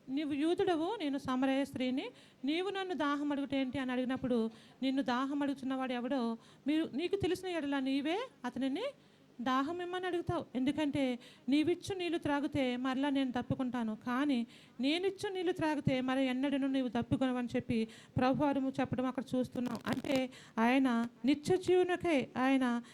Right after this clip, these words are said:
ఇచ్చినటువంటి నీటి ఊట, జీవజలాల ఊట అని అక్కడ వ్రాయబడి ఉందండి.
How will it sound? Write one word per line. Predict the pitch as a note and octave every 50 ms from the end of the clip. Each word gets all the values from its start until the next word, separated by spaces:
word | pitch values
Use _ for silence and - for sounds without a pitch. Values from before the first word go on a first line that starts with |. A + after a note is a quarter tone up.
| - - -
ఇచ్చినటువంటి | C4+ C4 D4+ C#4+ C#4+ C4+ C#4 C4 B3 C4+ B3+ A#3+ A#3 A#3 - - - - - -
నీటి | A#3+ C#4 D#4+ F4 F4 F#4+ F4+
ఊట, | F4+ B3 C#4 D#4+ D#4 - E4+ C#4 - - - - - -
జీవజలాల | A3+ - D4 D#4+ D4+ E4 D#4+ D#4+ D4+ D4 D4+ D#4+ E4+ F4+
ఊట | D4+ D#4 D#4+ D#4 D#4+
అని | D4 C#4+ D4
అక్కడ | C#4 - C#4 C#4
వ్రాయబడి | B3+ C4 B3 A#3+ B3+ B3+ B3+ B3 B3+
ఉందండి. | B3 B3 A#3+ A#3 A#3+ A#3 A3+ G#3 G#3